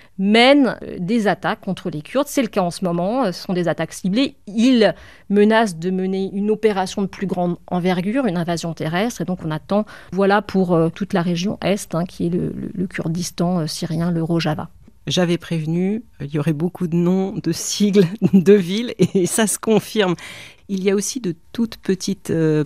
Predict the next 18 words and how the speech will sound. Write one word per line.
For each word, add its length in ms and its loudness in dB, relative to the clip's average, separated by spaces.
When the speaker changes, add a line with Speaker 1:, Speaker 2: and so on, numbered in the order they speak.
Speaker 2:
poches 280 0
grises 560 0
dans 220 0
la 260 -2
grosse 580 -4
zone 640 0
rouge, 380 0
donc 240 -4
celle 180 -4
qui 140 -6
appartient 340 -8
à 100 -2
Bachar 360 -4
el-Assad. 420 -4
Ces 160 -6
petites 260 -10
poches 220 -2
grises, 400 -4